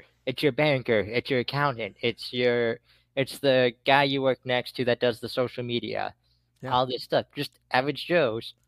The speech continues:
Speaker 1: This is their passion. This is what they do outside of work. Like, this is what they enjoy, you know?
Speaker 2: Yeah, I had a
Speaker 1: Like
Speaker 2: couple of doctors that day that I, that you were sitting with me, and, uh, they were really cool people. And I, I was like, "Wow, you guys are, you guys are eye doctors. That's amazing."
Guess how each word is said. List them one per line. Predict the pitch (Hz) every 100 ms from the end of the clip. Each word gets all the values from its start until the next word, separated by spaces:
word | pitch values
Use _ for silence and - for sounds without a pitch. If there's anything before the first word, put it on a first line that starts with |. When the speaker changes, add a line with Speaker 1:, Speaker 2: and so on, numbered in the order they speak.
| _ _ _
Speaker 1:
This | 139 156
is | 127
their | 135
passion. | 143 160 - 107
This | 117 -
is | 143
what | 131 127
they | 143
do | 123 120
outside | 117 - 104
of | 131
work. | 117 101
Like, | 113 104
this | 123 -
is | 117 -
what | 107 -
they | 113
enjoy, | 120 120 143 90
you | 101 113
know? | 107 127 139 _ _
Speaker 2:
Yeah, | 127 117
I |
had | 127 123
a | 110
Speaker 1:
Like | 120 -
Speaker 2:
couple | 104 104
of |
doctors | 101 107 107 101 90
that | 85
day | 82 82 85 82
that | 82
I, | 80 78 78 _ _ _ _
that | 98
you | 95 87
were | 87 90 - -
sitting | - - 90
with | 82
me, | 87 87
and, | 85 80 80
uh, | 82 82 82 _ _
they | 98 95
were | 95
really | 92 107 120
cool | - 120 120
people. | 107 120 - 78 80
And | 82
I, | 80 82 80 _ _ _
I |
was | 110
like, | 80
"Wow, | 80 - 76
you | 90
guys | - 67 76
are, | 71 _ _ _
you | 127
guys | 156 98
are | 101
eye | 135 165
doctors. | 107 80 76 80 65 -
That's | 120 -
amazing." | 69 67 76 104 170 214 208 - 85 80 80 -